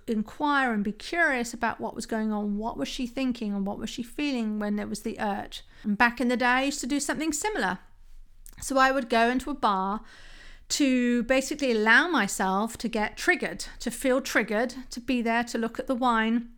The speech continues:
and I would do that so I could inspect my thoughts. When, and then when I had that urge to drink, inspect my thoughts and figure out what was going on. This gave me intelligence, this gave me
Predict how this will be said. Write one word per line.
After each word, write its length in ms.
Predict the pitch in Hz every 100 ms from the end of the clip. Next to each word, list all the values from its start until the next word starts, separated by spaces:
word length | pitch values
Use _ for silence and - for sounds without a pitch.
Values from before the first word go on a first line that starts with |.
| - - _ _ - -
and 160 | 262 262
I 80 | 269
would 180 | 254 -
do 140 | 330
that 160 | 359 -
so 120 | 302
I 60 | 285
could 140 | 277
inspect 460 | 269 254 - - 254
my 160 | 269
thoughts. 580 | 262 415 381 202 - -
When, 140 | 240
and 160 | 247 262
then 220 | 269 262
when 120 | 262
I 100 | 294
had 200 | 294 262
that 180 | 262 247
urge 120 | 247
to 60 | -
drink, 200 | 247 226
inspect 380 | 220 226 - -
my 140 | 233
thoughts 360 | 233 240 214 -
and 80 | 240
figure 300 | - 269 240
out 140 | 220
what 200 | 208 -
was 140 | 220 -
going 320 | 214 208 226
on. 300 | 226 202 196 - - - - - -
This 220 | 269 -
gave 420 | 277 285 311 294
me 380 | 254 233 226 226 - - -
intelligence, 840 | 233 233 - 240 240 226 202 190
this 120 | 226
gave 280 | - 240
me 80 | 247